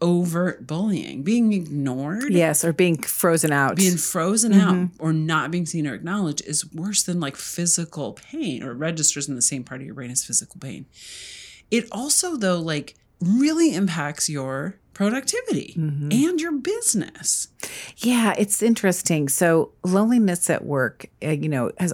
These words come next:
Speaker 2: all of the effects of <laughs> loneliness anywhere else, but it has the additional effect of not being part of what's going on, not being part of the team.
Speaker 1: Yeah.
Speaker 2: A lot of the information that we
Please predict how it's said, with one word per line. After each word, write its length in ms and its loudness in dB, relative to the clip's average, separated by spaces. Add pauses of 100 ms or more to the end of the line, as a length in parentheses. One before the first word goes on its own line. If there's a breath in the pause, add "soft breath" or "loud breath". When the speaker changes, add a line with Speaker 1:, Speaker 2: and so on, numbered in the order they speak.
(120)
Speaker 2:
all 220 4
of 140 2
the 140 2
effects 420 -2
of 180 0
<laughs> 40 -2
loneliness 420 2
anywhere 380 0
else, 400 0
but 320 0 (440 loud breath)
it 80 0
has 260 2
the 100 0
additional 500 0
effect 640 0
of 300 0 (420 loud breath)
not 480 2
being 300 0
part 500 -2
of 440 0
what's 260 0
going 320 -2
on, 300 -6 (180)
not 260 2
being 180 4
part 240 0
of 140 0
the 100 -2
team. 440 -4
Speaker 1:
Yeah. 180 -2 (300 loud breath)
Speaker 2:
A 40 4
lot 300 4
of 120 2
the 100 2
information 680 -2
that 120 -4
we 140 -4